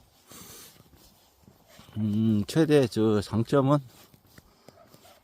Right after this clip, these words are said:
아, 모질이 다 이렇게 살아있고,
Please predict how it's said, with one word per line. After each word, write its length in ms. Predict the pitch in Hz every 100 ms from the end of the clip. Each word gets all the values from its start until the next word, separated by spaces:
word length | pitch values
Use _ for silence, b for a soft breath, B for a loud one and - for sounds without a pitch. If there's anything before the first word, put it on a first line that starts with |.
| -
아, 380 | 95 90 90 90
모질이 540 | 101 120 131 120 101 82 - -
다 340 | - 92 92
이렇게 240 | 104 - 98
살아있고, 720 | - 120 135 123 - 117